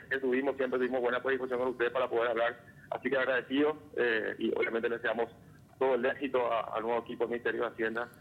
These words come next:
Esperemos que, que tengamos buenos años económicos, eh, para poder, eh, facilitar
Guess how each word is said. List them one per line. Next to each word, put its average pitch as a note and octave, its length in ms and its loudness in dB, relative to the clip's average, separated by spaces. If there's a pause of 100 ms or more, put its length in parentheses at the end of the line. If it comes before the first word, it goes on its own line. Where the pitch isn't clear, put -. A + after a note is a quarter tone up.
(200)
Esperemos A2 360 0
que, A2+ 360 0 (120)
que A2+ 100 -12
tengamos A#2 440 -2
buenos C#3+ 300 2
años C3+ 220 0
económicos, C3 540 0 (520)
eh, B2 520 2
para A#2+ 180 0
poder, A#2 360 4
eh, - 280 -2
facilitar C3 800 0